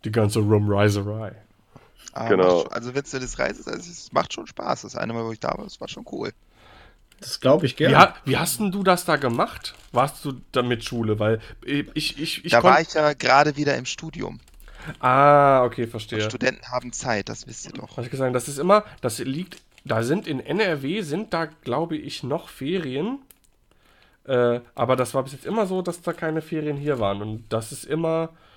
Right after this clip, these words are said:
Speaker 1: der Grund, warum ich wahrscheinlich als Spieler niemals an der D M oder am Grand Championship, äh, teilnehmen werde können.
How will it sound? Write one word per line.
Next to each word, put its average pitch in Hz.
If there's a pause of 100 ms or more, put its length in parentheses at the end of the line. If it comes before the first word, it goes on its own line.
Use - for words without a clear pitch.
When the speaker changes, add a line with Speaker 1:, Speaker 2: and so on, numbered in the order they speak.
(400)
Speaker 1:
der 143
Grund, 139
warum 127 (240)
ich -
wahrscheinlich 127
als 117
Spieler 156
niemals 139 (320)
an 123
der 120
D 120
M 117 (920)
oder 107
am 98 (100)
Grand 113
Championship, 127 (440)
äh, 120
teilnehmen 120
werde 101
können. 107